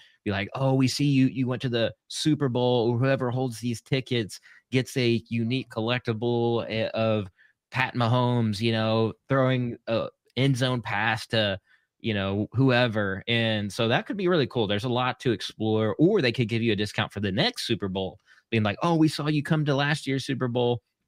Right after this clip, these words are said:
Here's, you know, twenty percent off of V I P seating," or I don't know. Well, they could do a lot, is the point being there. So I'm very excited about that too. And I know, like,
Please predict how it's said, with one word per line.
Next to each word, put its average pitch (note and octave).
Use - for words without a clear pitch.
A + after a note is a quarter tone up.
Here's, D3
you A#2+
know, G#2+
twenty D3+
percent C3+
off B2
of A2
V B2
I B2
P A#2+
seating," A2+
or F#2+
I D3+
don't B2+
know. F2
Well, B2+
they B2
could B2
do A2
a -
lot, F2+
is G#2+
the G#2
point F#2+
being G2
there. F#2
So G2
I'm C#3+
very D3
excited A2+
about G#2
that F#2+
too. A2+
And A2
I A#2+
know, E3+
like, C#3